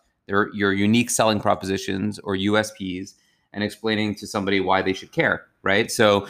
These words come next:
this is hard to convey with a photo. A lot of brands, especially on Instagram proper, what I mean by that is the Instagram feed, think it should be all photos.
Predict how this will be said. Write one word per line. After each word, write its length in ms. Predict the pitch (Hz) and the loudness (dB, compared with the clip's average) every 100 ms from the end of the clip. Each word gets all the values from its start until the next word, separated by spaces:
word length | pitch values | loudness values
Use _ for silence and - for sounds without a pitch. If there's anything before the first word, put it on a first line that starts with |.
| - _ | -10 _
this 200 | 143 156 | 2 4
is 80 | 185 | 2
hard 420 | 127 127 131 127 | 4 4 6 4
to 100 | 117 | 0
convey 500 | - 104 98 127 110 | -4 -2 2 4 4
with 120 | 95 | 4
a 60 | 95 | 2
photo. 420 | 113 143 87 - - - - _ | 2 2 0 -4 -10 -20 -20 _
A 80 | 104 | 2
lot 160 | 110 139 | 6 6
of 100 | 123 | 4
brands, 440 | 127 113 107 98 | 4 4 0 -4
especially 360 | 95 110 - 101 | -10 -10 -8 -8
on 100 | 101 | -8
Instagram 580 | 107 - 104 101 95 | -10 -12 -10 -8 -8
proper, 600 | - 127 127 98 92 95 - | -6 -8 -6 -4 -4 -4 -8
what 140 | 98 95 | -6 -4
I 60 | |
mean 240 | 95 98 92 | -2 -4 -2
by 100 | 95 | -2
that 140 | 95 | -2
is 100 | 90 | -2
the 140 | 92 | -2
Instagram 500 | 95 90 98 95 90 | -4 -6 -6 -4 -4
feed, 460 | - 123 104 92 95 _ _ _ _ | -4 -2 0 -2 -4 _ _ _ _
think 180 | 127 113 | -2 -2
it 100 | 110 | -4
should 140 | - | -4
be 100 | 107 - | -2 2
all 220 | 117 120 | 6 4
photos. 640 | 120 110 104 101 101 98 | 4 2 4 4 4 0